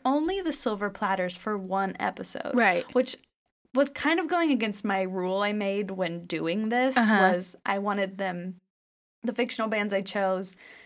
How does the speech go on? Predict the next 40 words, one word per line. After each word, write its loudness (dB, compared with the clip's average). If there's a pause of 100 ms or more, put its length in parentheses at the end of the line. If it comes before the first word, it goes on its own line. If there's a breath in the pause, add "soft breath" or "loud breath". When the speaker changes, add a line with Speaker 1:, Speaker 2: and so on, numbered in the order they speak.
(260 loud breath)
Speaker 1:
to -4
be -2
more 0
of -4
the -4
focus 0
Speaker 2:
Yes. 4
Speaker 1:
of 2
the 0
movie -2
or 0
T -6
V -4
or -2
whatever. 0
Speaker 2:
Uh-huh. 4 (180)
Speaker 1:
But -2
this, 4 (200)
like, -2
is 2
revisited 2
just -4
in, 0
like, -4
different -4
ways 0
throughout 0
the -4
show, 2
because -2
in 2
the 0
episode 2
where 0
Greg -2
Brady 0
is -2
Johnny -4
Bravo, 4
Speaker 2:
Mm-hmm. 2